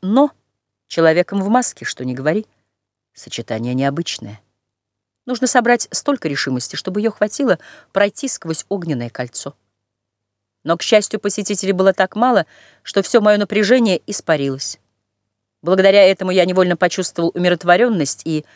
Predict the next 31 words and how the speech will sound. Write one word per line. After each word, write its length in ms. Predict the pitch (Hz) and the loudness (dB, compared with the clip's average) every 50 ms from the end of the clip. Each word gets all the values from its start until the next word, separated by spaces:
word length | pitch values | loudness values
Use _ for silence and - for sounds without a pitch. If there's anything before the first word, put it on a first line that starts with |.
| _ _ _ _ | _ _ _ _
в 80 | _ | _
таком 200 | - 196 - 233 208 | -2 0 0 -2 -4
состоянии 500 | - 226 - - 233 254 294 311 262 254 | -4 -4 2 2 2 4 4 4 4 2
решил 260 | 240 226 - - 294 | 0 0 0 2 2
обойти 400 | 277 233 262 254 208 - - 151 | 4 4 4 2 0 -2 -4 -4
выставку. 580 | 127 135 123 - - - 123 - - - 135 - _ _ _ _ _ _ _ _ _ _ _ | -4 -4 -6 -8 -10 -14 -18 -18 -20 -20 -20 -20 _ _ _ _ _ _ _ _ _ _ _
Никаких 340 | - 226 - 277 - 320 - | -10 -2 -2 0 0 0 -2
особых 320 | 302 285 - 285 247 - | -2 -2 0 -2 -2 0
надежд 420 | 269 262 269 254 285 339 320 - - | 2 0 2 2 2 0 0 0 -4
я 200 | 254 254 277 269 | 0 0 2 2
на 160 | 262 269 262 | 2 2 0
это 140 | 262 - 262 | 0 -2 -4
не 100 | 247 247 | -4 -4
возлагал. 560 | 220 226 202 196 185 160 151 127 113 110 120 - _ _ _ _ _ _ _ | -4 -2 0 0 0 0 0 -2 -2 -2 -6 -12 _ _ _ _ _ _ _
Между 260 | 247 277 254 190 170 190 | -2 -2 0 2 2 2
маской 480 | 190 190 208 208 - - - 170 156 - | 4 4 2 2 0 -2 -2 -4 -2 -2
«Но» 420 | 160 156 147 143 139 147 180 - _ _ _ _ _ _ _ _ _ | -2 0 2 2 2 2 0 -2 _ _ _ _ _ _ _ _ _
и 140 | 151 151 - | -12 -12 -4
той, 180 | - 156 156 | -2 -2 -2
которая 380 | 147 - 147 - - 139 143 135 | 0 0 -4 -2 -2 -2 -2 0
была 220 | 135 139 135 127 | 0 2 2 2
нужна 300 | 127 131 120 117 127 123 | 2 0 -4 -4 -4 -4
мне, 340 | 113 117 117 117 123 147 - _ _ _ _ _ _ _ _ _ _ _ _ | -4 -4 -4 -6 -6 -8 -10 _ _ _ _ _ _ _ _ _ _ _ _
хотя 240 | _ - 139 - - | _ -10 -6 -4 -4
называются 540 | 135 135 131 143 139 127 117 117 - - 147 | -4 -4 -4 0 0 0 0 0 0 0 0
они 140 | 135 143 147 | 0 0 -2
одинаково, 560 | 143 160 208 240 214 135 - - 113 120 127 | -2 -2 -2 -2 -2 -4 -4 -8 -8 -6 -4
маска, 500 | 151 180 160 127 - - - - - - - _ _ _ _ _ | -2 -2 -2 -4 -6 -10 -12 -14 -18 -20 -20 _ _ _ _ _
слишком 440 | - - - 247 - - - - 120 | -14 -6 -4 -2 -2 -2 -6 -8 -10
большая 340 | 107 104 - - - 104 95 | -10 -8 -8 -8 -8 -8 -8
разница. 520 | - - - - - 131 - - - - | -8 -10 -12 -14 -14 -14 -12 -12 -12 -12